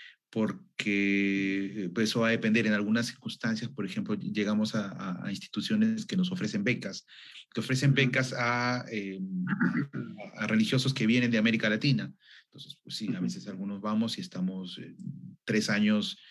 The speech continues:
Speaker 1: de la formación becados y, y, y probablemente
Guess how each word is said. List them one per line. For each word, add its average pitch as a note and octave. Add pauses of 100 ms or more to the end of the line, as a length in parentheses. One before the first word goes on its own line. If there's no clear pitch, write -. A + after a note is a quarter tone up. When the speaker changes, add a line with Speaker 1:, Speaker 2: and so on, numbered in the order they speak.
(240)
Speaker 1:
de G2+
la F#2+
formación G2
becados G2
y, -
y, -
y -
probablemente G2+